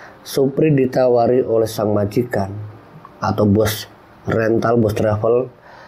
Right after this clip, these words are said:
Pak Bambang itu menawarkan ke Pak Supri dengan keadaan Pak Supri yang waktu itu bisa dibilang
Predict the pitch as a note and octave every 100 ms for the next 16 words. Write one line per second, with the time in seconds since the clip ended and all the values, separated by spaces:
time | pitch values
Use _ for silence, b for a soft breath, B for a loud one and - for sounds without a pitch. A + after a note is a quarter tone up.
0 | B - D3+ D3 D#3 D#3 D#3 D#3+ F3 D#3
1 | D3 C3+ C3 B2 C#3 C3 B2 G#2+ - A#2+
2 | A#2 G#2 - - - - - - - -
3 | - - - - - - - - B B
4 | B B - A2+ B2 C3 C3 B2+ B2 B2
5 | A2 B2 C3 A#2+ B2+ A2+ B2+ C3+ B2+ A#2+
6 | A2+ A#2 A2+ A#2+ B2 A#2 A2+ G#2+ G#2+ A2
7 | B2+ B2+ B2